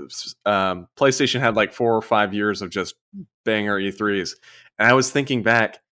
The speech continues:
I'm pretty sure it was three years in a row. And, you know, void the,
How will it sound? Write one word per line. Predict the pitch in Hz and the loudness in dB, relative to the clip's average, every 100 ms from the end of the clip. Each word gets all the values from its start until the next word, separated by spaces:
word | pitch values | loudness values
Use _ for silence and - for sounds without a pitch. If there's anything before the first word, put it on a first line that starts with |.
| _ | _
I'm | 120 | -6
pretty | - 151 160 | 2 2 4
sure | 160 | 2
it | 131 | 0
was | 123 - | -2 -2
three | 131 131 | -2 2
years | 123 120 | 2 0
in | 117 | -2
a | 107 | 0
row. | 110 101 92 95 - _ _ _ | 2 2 0 -4 -14 _ _ _
And, | 113 107 98 | 0 0 0
you | 110 | -2
know, | 104 95 80 101 | 0 -2 -4 -4
void | 120 131 123 | 4 4 4
the, | 123 | 0